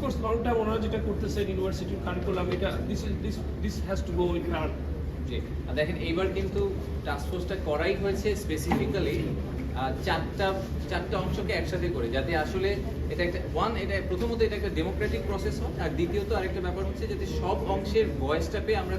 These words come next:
Speaker 2: কোঅর্ডিনেটেড হয়ে কাজ করতে পারি। আমি প্রথমে বলেছি, আবার বলছি, যদি এই চারটা অংশ, গভর্নমেন্ট, ইন্ডাস্ট্রি, একাডেমিয়া এবং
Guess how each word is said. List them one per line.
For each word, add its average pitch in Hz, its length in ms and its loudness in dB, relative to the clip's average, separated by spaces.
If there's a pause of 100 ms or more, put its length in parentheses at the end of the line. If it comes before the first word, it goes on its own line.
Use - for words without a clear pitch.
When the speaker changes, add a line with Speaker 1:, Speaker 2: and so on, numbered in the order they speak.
Speaker 2:
কোঅর্ডিনেটেড 208 540 4
হয়ে 202 200 0
কাজ 151 160 0
করতে - 220 -2
পারি। - 140 -2 (380)
আমি - 180 -2
প্রথমে 220 280 4 (140)
বলেছি, 220 220 4 (120)
আবার 180 220 2
বলছি, - 200 0 (100)
যদি 185 160 0 (160)
এই 170 160 2
চারটা 180 280 2 (100)
অংশ, - 160 0 (1120)
গভর্নমেন্ট, 202 440 2 (480)
ইন্ডাস্ট্রি, 190 440 2 (840)
একাডেমিয়া 202 500 2 (200)
এবং 185 120 2